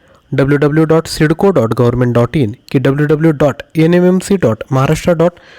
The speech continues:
गव्हर्नमेंट डॉट इन? तर सांगा, याचं उत्तर काय असेल? तर योग्य उत्तर आहे ऑप्शन क्रमांक ब, डब्ल्यू डब्ल्यू डॉट एन एम एम सी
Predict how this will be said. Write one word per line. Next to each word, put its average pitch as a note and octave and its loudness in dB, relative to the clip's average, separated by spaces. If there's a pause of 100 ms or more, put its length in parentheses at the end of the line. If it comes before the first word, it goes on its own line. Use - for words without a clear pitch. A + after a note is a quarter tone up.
(300)
गव्हर्नमेंट D3+ 0
डॉट A#2 0 (100)
इन? A2+ 0 (1900)
तर C3 0
सांगा, C#3+ 0 (300)
याचं B2+ 0
उत्तर C3 -2
काय B2+ 0
असेल? D#3 -2 (2250)
तर C#3+ 2
योग्य B2+ 0
उत्तर C#3+ -2
आहे D#3 2
ऑप्शन B2 0
क्रमांक A#2 -2
ब, C#3 2 (420)
डब्ल्यू D3 0
डब्ल्यू F3 2
डॉट A#2 -2
एन C#3+ 2
एम D3+ 4
एम D#3+ 2
सी F#3+ 0